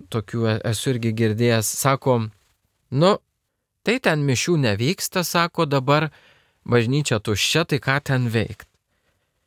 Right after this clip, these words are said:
Tai vat norėčiau jus ir truputėlį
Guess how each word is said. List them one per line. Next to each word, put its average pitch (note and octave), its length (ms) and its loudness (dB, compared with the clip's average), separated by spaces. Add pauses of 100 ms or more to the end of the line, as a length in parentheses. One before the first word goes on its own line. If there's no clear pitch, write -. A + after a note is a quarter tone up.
(280)
Tai G#2+ 160 0
vat C#3 160 -2
norėčiau A#2 560 0
jus B2+ 400 -2
ir A2 400 -2 (800)
truputėlį A#2 800 -2